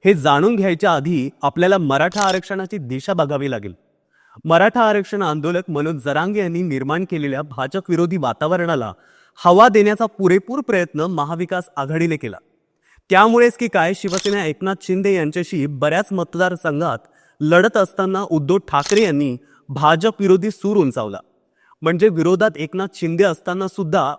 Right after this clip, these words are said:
उद्धव ठाकरे यांच्या भाषणामध्ये आरोप फक्त भाजपवरती व्हायचे. याचा फायदा मात्र अपक्षांना होताना अधिक प्रमाणात दिसतोय, कारण भाजपाचा उमेदवार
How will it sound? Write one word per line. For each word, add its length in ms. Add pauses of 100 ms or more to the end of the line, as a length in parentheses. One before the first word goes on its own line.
उद्धव 260
ठाकरे 420
यांच्या 240
भाषणामध्ये 680 (380)
आरोप 400
फक्त 240
भाजपवरती 800
व्हायचे. 440 (440)
याचा 380
फायदा 280
मात्र 380
अपक्षांना 560
होताना 460 (100)
अधिक 240
प्रमाणात 380
दिसतोय, 420 (720)
कारण 260
भाजपाचा 600
उमेदवार 420